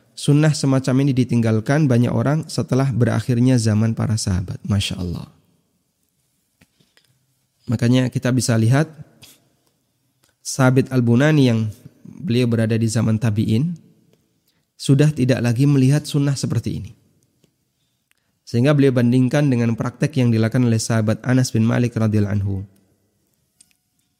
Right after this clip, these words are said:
Apa yang diceritakan oleh Thabit Al-Bunani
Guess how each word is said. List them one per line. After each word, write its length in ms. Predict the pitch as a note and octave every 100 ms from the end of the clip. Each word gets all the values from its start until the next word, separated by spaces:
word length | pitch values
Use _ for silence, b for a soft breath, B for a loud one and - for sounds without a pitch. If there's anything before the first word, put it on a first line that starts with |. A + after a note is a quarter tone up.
| _ _ _ _ _ -
Apa 240 | C#3+ E3
yang 80 | E3+
diceritakan 560 | D#3 D#3 D#3 D3+ D3+ D3+
oleh 160 | C3+
Thabit 320 | C3 D3+ C#3+ -
Al-Bunani 720 | C3 B2 B2+ C#3 B2 A2